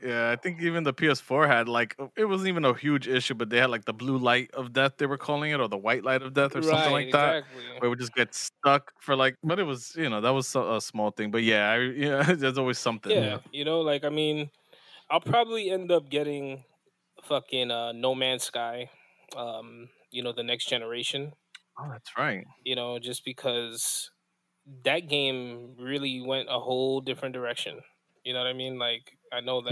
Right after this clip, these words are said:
Speaker 3: Mm-hmm.
Speaker 2: with all
Speaker 1: I
Speaker 2: the
Speaker 1: know.
Speaker 2: updates and everything, it's a whole, whole different game. And, uh, correct me if I'm wrong, isn't that game, like, cross-platform?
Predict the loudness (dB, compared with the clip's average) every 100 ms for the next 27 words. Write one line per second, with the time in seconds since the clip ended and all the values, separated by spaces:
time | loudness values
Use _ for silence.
0 | -2 -2 -4 2 4 4 2 2 0 -2
1 | -6 -10 -8 -8 -8 -8 -8 -2 0 0
2 | -2 -4 -4 -8 -10 -12 -10 -10 -10 -16
3 | -20 -20 -10 -4 -4 -4 -10 -10 -6 -6
4 | -4 -4 -6 -4 -2 -2 -2 -2 -2 -2
5 | -2 -6 -4 -4 -2 -2 -4 -4 -10